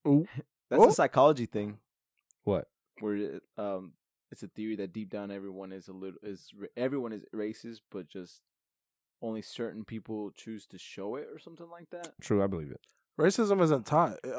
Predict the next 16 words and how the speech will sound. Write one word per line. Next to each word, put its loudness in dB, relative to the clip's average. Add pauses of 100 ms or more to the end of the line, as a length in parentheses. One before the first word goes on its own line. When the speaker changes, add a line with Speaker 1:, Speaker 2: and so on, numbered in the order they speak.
Speaker 1:
I -2
mean, 6
racism 4
isn't 2
born, 6
it's -6
taught. 2 (1700)
Speaker 3:
No, 8
I 6
get 8
what 8
you're 6
saying. -4
Is, -6
Speaker 2:
I -
Speaker 3:
is -14